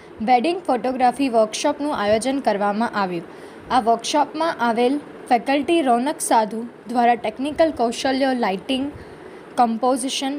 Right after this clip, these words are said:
અને કેમેરા સેટિંગ, પોઝિંગ અને સ્ટોરીટેલિંગ જેવા સર્જનાત્મક તેમજ વ્યવસાય સંચાલન અને પોસ્ટ પ્રોસેસિંગ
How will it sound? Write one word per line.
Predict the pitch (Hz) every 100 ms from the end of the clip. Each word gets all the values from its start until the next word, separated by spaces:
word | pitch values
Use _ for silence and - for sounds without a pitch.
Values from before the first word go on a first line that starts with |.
| - -
અને | 269 285
કેમેરા | 247 226 247 285
સેટિંગ, | 294 226 - 247 269 247
પોઝિંગ | - 240 233 269 277 -
અને | 247 254 294
સ્ટોરીટેલિંગ | 302 269 262 294 269 233 233 294 294
જેવા | 220 269 269 277
સર્જનાત્મક | 262 226 220 240 285 311 339 - -
તેમજ | 247 233 240 233 - - - -
વ્યવસાય | 247 233 - 262 302
સંચાલન | 311 247 233 240 220 240 262 -
અને | 254 262 269
પોસ્ટ | 262 277 311 - 277
પ્રોસેસિંગ | 247 233 269 254 277 277